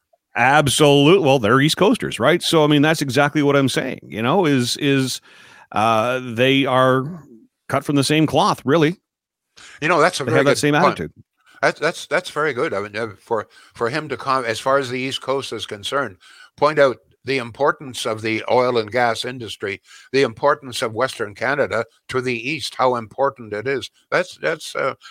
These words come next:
Speaker 2: that's, you know what, that's one of the, uh, that, one of the things that I hope to be able to, to talk to him about. All right, what else have we got here, uh, John?
Speaker 1: All right, well, we got a ton of comments coming in, Lowell, and I can barely keep up with them, so I'm gonna shush, and I'm just gonna start reading. Here we go, to the top of my page.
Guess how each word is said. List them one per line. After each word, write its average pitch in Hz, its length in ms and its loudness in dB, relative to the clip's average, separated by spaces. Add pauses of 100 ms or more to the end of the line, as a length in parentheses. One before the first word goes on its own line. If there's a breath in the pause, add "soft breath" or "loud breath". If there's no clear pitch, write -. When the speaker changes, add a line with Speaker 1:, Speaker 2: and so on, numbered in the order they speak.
(120)
Speaker 2:
that's, - 220 0
you 175 160 -10
know 175 100 -8
what, 170 220 -2
that's 165 240 -4
one 165 140 -4
of 156 100 -2
the, 135 220 -2
uh, 117 60 -4 (200)
that, 131 260 -2
one 147 140 -6
of 151 80 -6
the 131 140 -6
things 139 320 -10
that 123 120 0
I 123 100 -2
hope 135 240 -6
to 123 100 -8
be 135 100 -4
able 127 200 -4
to, 123 220 -6 (220 soft breath)
to 117 120 -8
talk 135 280 -2
to 110 100 -6
him 104 80 -6
about. 90 300 -2 (380 loud breath)
All 180 100 6
right, 160 180 4
what 202 140 4
else 190 220 4
have 147 100 -4
we 139 100 2
got 127 240 4
here, 90 360 -4
uh, 82 120 0
John? 104 360 -4 (100)
Speaker 1:
All 180 160 4
right, 165 140 6
well, 147 100 2
we 190 140 6
got 190 100 6
a 147 60 2
ton 208 260 0
of 185 60 0
comments 156 320 0
coming 147 220 2
in, 147 100 4
Lowell, 160 180 4
and 151 100 2
I 131 40 0
can 123 120 0
barely 170 220 2
keep 123 160 -2
up 131 140 2
with 131 100 -2
them, 165 140 0
so 139 240 2
I'm 180 200 0
gonna 123 200 0
shush, - 480 -2
and 139 120 0
I'm 160 120 0
just 151 120 -4
gonna 131 140 -2
start 151 300 0
reading. 110 300 0
Here 135 180 -2
we 131 160 0
go, 104 260 -2
to 123 100 -10
the 101 100 -8
top 160 260 -2
of 131 60 -8
my 123 120 0
page. 127 320 0